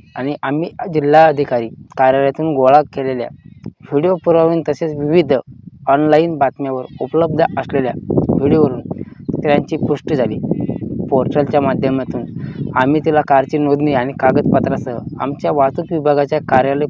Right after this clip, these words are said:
पडताळणी आणि पुढील कायदेशीर कारवाई करण्यास सांगितले आहे. कार, तिची नोंदणी आणि पूजाच्या कंपनीशी संबंध याविषयी नोंदलेल्या प्रश्नाला उत्तर देताना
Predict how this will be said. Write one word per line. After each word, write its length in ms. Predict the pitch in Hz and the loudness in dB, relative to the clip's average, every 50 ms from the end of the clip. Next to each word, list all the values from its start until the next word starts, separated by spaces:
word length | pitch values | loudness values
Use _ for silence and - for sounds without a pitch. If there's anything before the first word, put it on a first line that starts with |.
| - - | -4 -6
पडताळणी 420 | 127 - - - 131 127 123 123 - _ _ | -8 -6 -4 -4 -4 -4 -4 -8 -10 _ _
आणि 200 | - 131 135 139 120 - - | -8 -4 -4 -4 -4 -2 0
पुढील 220 | 143 156 175 175 | 2 2 2 0
कायदेशीर 500 | - - 143 139 139 147 143 - 139 123 120 - | 2 2 2 2 2 -2 -2 -2 -6 -8 -2 2
कारवाई 320 | 131 127 123 123 123 127 | 2 2 2 2 -2 -2
करण्यास 320 | - 127 120 - 139 127 - _ - - - - - - - - | -4 -4 -4 -4 -6 -10 -10 _ -20 -20 -20 -20 -16 -14 -8 0
सांगितले 340 | - 170 - - - - - | 0 0 0 0 -4 -6 -6
आहे. 120 | 107 101 - - - - - - - - - - - - - - - - - _ _ - - - - - - - - - - - - - | -6 -6 -10 -14 -16 -16 -18 -18 -18 -16 -16 -16 -16 -16 -16 -18 -18 -18 -20 _ _ -20 -20 -20 -20 -20 -16 -10 -8 -8 -8 -6 -6 0
कार, 200 | - 147 165 165 | 2 4 4 4
तिची 280 | - - 170 160 - 175 | 2 -2 -4 -4 -2 -2
नोंदणी 360 | 165 170 156 147 143 151 151 | 0 0 0 0 0 -4 -4
आणि 240 | - - 131 151 151 | -2 -4 -2 -2 -2
पूजाच्या 400 | 143 - 151 147 160 156 160 - - | 0 0 2 2 4 2 2 0 0
कंपनीशी 440 | 151 147 131 143 143 151 147 127 | -2 0 0 -2 -2 -4 -4 -6
संबंध 400 | - - 143 135 147 156 156 143 131 123 - - - | -4 -4 -2 -2 0 -2 0 -2 -2 -6 -8 -8 0
याविषयी 500 | 143 151 160 170 160 156 139 - 170 165 | 4 6 6 6 4 0 -4 -4 -4 -2
नोंदलेल्या 460 | 160 151 143 139 143 143 143 143 143 - - | 0 -2 -2 0 0 0 2 0 -2 -4 -4
प्रश्नाला 460 | - 139 131 - - 139 131 120 113 - - - - - - - - - - | -4 -4 -4 -4 -4 -4 -2 -2 -4 -6 -6 -8 -8 -8 -6 -8 -6 -6 -4
उत्तर 240 | - - - 180 160 | -4 0 2 2 2
देताना 360 | 151 151 139 - 139 127 | 2 2 -2 -2 -6 -12